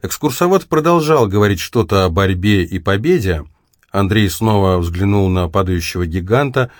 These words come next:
с лицом, обращённым к звёздам, и положил руку на плечо Сержика. «Я спокоен, Андрей, и это действительно смешно».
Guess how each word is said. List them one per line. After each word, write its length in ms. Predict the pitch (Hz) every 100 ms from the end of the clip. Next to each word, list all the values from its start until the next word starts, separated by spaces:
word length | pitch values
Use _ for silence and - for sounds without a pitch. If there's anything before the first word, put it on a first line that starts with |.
| - _
с 120 | -
лицом, 440 | 101 82 135 143 -
обращённым 800 | 95 98 87 - 117 104 98
к 40 | 82
звёздам, 600 | 80 110 123 110 98 - _ _
и 100 | 92
положил 500 | 98 101 95 139 135
руку 300 | 107 104 107
на 160 | 101 90
плечо 340 | 95 85 98
Сержика. 640 | 90 92 80 73 78 69 - _ _ _ _ _ _ _ _ _ _ _ _ _ _ -
«Я 160 | 127
спокоен, 560 | 117 - - 165 156 101
Андрей, 540 | 90 82 82 69 - _ _ _ _ _ - _
и 100 | 90
это 220 | 101 101 92
действительно 640 | 90 95 - 92 85 85
смешно». 560 | 80 90 82 82 73